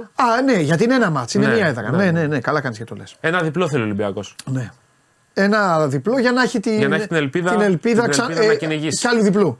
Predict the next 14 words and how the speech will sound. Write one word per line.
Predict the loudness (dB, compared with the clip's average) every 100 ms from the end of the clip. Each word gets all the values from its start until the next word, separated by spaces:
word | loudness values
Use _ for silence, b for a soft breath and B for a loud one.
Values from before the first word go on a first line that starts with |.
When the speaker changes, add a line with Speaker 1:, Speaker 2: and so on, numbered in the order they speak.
| -6
Speaker 2:
Ναι. | -4 -4 -6 _ _
Speaker 1:
Ναι. | -4 -4 B B B B B B B B B B _
Λοιπόν, | 2 2 2 -2 -4
Παναθηναϊκός | -2 0 0 2 2
Περιστέρι | 2 2 2 2
ενενήντα | 2 2 4
εβδομήντα | 2 2 2 2
πέντε | 2 2 0 -2 -8 _
και | -2 2 4 4 4 2 2
Κολοσσός | 2 0 2 0 2
Λαύριο | 2 2 2 2
ογδόντα | 2 2 2 2
οκτώ | 0 -2 -2 0 -2 -10 _ _ _
εβδομήντα | -4 -2 -2 0 0 2 0 -2